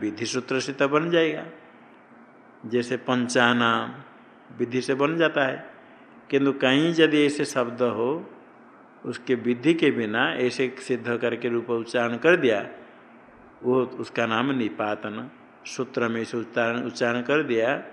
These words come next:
युजि कृंचांच, कृंच के आगे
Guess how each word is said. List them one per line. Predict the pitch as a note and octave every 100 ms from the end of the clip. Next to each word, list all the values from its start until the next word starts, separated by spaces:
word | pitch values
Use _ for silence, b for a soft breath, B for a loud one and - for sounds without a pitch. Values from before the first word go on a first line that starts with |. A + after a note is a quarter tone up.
| B B B B B - - -
युजि | B2+ C3 D#3+
कृंचांच, | E3 C3+ C3 B2+ - C3+ D#3 F#3 F3 - E3+ D#3+ A2 - - - - - - - - - -
कृंच | C3 C#3 C3+ D#3+
के | D3+ D3
आगे | C#3+ D3 D#3+ F3